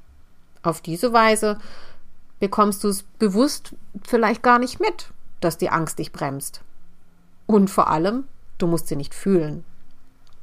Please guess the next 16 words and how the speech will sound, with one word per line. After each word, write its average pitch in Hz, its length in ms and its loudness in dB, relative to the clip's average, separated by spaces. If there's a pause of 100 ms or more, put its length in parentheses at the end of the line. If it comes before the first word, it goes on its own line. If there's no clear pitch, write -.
(460)
Das 165 180 0
Ergebnis 185 580 2
ist, - 360 -4 (720)
du 185 100 0
lebst 180 480 2 (120)
mit - 220 -6
angezogener 190 760 2
Handbremse, 147 680 -2 (680)
wagst 175 460 6
so 202 100 2
manche 185 400 2
Schritte 196 320 2
lieber 208 320 4
nicht 208 360 0
aus 165 200 0
Angst. 156 480 -4